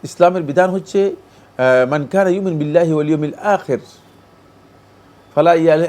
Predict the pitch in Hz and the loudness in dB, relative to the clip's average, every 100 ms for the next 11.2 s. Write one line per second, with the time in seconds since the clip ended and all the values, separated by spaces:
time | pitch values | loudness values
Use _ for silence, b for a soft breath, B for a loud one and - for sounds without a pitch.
0 | - 156 190 202 185 170 165 160 170 165 | -2 -4 -2 -2 2 2 2 0 0 -6
1 | 127 98 - 135 165 151 190 185 165 175 | -8 -10 -14 -6 -6 -4 -4 -2 0 0
2 | 165 156 151 180 156 110 - b b b | -2 -4 2 2 2 -4 -16 b b b
3 | 143 147 147 185 156 151 190 190 143 - | -2 0 0 0 0 -2 -2 0 -2 -6
4 | 156 160 175 180 175 170 165 190 175 156 | -4 -2 0 0 0 -2 -2 0 0 0
5 | 175 147 - _ _ b b _ - 165 | -2 -6 -12 _ _ b b _ -6 -2
6 | 175 170 151 160 185 175 165 160 151 147 | 2 2 2 2 2 0 -2 -2 -2 -4
7 | 170 185 175 170 165 151 156 190 - 160 | -4 -4 -4 -6 -6 -4 -2 -4 -4 -6
8 | 143 - _ _ _ _ _ b b b | -8 -12 _ _ _ _ _ b b b
9 | b - 160 185 170 170 - 160 160 175 | b -4 -2 -2 -2 -2 0 2 4 6
10 | 175 - 175 170 170 165 170 165 160 170 | 4 2 2 4 4 4 2 -2 -2 -4
11 | 160 123 | -4 -8